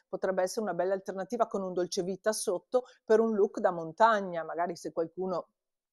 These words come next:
adesso durante le, le, le vacanze natalizie va in montagna,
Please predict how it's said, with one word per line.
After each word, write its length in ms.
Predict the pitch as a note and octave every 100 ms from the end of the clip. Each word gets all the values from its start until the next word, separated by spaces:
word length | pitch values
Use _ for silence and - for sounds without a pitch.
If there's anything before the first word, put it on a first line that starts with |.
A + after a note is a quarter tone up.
| _ _ -
adesso 400 | G3+ F3+ - F#3
durante 340 | E3 E3 F3
le, 120 | F3 -
le, 240 | D#3+ D3+ D3
le 200 | D3 C#3+
vacanze 480 | C#3+ D#3 D#3+ D#3+ E3+
natalizie 520 | E3 E3+ D#3+ E3 F3
va 80 | E3
in 60 |
montagna, 520 | D#3+ D#3 G3+ G3+ E3+